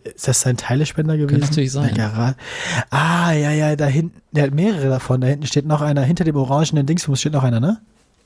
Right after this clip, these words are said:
Speaker 2: Wo?
Speaker 1: Da ist ein orangenes Liefer-, auf dem, auf dem
Speaker 2: Stimmt,
Speaker 1: letzten Foto
Speaker 2: ja.
Speaker 1: ist ein orangenes Liefer-, da steht noch einer.
Speaker 2: Vielleicht hat er zwei davon.
Speaker 1: Mindestens.
Speaker 2: Verdächtig.
Speaker 1: I-, ja, gut.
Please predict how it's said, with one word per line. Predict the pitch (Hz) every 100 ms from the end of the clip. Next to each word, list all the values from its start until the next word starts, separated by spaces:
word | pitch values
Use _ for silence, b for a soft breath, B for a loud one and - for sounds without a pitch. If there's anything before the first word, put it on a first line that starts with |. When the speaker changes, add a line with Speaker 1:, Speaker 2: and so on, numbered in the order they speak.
| -
Speaker 2:
Wo? | 95 131 233 B B B -
Speaker 1:
Da | 143
ist | 135
ein | 165
orangenes | 127 147 175 175 147
Liefer-, | 185 170 -
auf | -
dem, | 170 156
auf | -
dem | - 143
Speaker 2:
Stimmt, | 190
Speaker 1:
letzten | 302 -
Foto | 180 175 151
Speaker 2:
ja. | 143 143 147 180 202 -
Speaker 1:
ist | 143
ein | 160
orangenes | 135 151 165 156
Liefer-, | 147 147
da | 143
steht | - 151
noch | 170
einer. | 135 117 113 113 _ _ _
Speaker 2:
Vielleicht | - 117
hat | 139
er | -
zwei | - 135
davon. | 139 - 113 123 - _ _ _ _ _ _ _ _ _ _ _
Speaker 1:
Mindestens. | 139 113 185 147 107 117 110 -
Speaker 2:
Verdächtig. | - 101 117 - 117 95 - - _ _ _ _ _ _ _ _ _ _ _ _ _ _ _ _ _ _ _ _ _ _ _ _ _ _ _ 640 466
Speaker 1:
I-, | 185 -
ja, | 139 110 123
gut. | 135 208 123